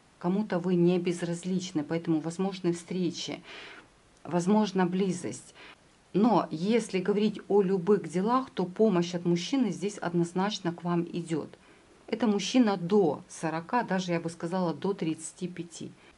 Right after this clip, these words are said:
И вот эта карта может все-таки говорить о том, что сколько бы вы денег не зарабатывали, их как будто бы на что-то все равно не хватает.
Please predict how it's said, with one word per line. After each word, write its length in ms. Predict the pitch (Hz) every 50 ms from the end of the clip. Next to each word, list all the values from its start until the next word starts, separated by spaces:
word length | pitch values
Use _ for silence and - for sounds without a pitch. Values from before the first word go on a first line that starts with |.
| _ - -
И 160 | 196 190 185
вот 180 | 180 196 196 262
эта 220 | 277 269 247 220
карта 320 | - 202 202 185 - 180
может 400 | 185 185 196 214 208 170 165 165
все-таки 400 | - - 196 190 196 170 - 175
говорить 340 | 170 - 170 175 180 180 175
о 60 | 180
том, 180 | 175 - 233 220
что 160 | - - 196
сколько 420 | 185 - - - 226 196 190 - 170
бы 120 | 165 180
вы 120 | 170 185
денег 460 | 185 180 190 185 175 160 156 160 - -
не 160 | 190 190 175
зарабатывали, 800 | 175 180 170 165 170 156 160 214 233 233 - 202 165 170 165
их 420 | 160 156 - - 202 214 214 220 -
как 240 | - 196 190 - 175
будто 460 | 170 170 196 214 226 220 - - 247
бы 140 | 247 226 202
на 140 | 185 170
что-то 360 | 170 175 - - 196 190 180 170
все 220 | 175 - - 170
равно 200 | 170 170 180 180
не 140 | 175 170 170
хватает. 560 | 170 - - 170 170 - - - - -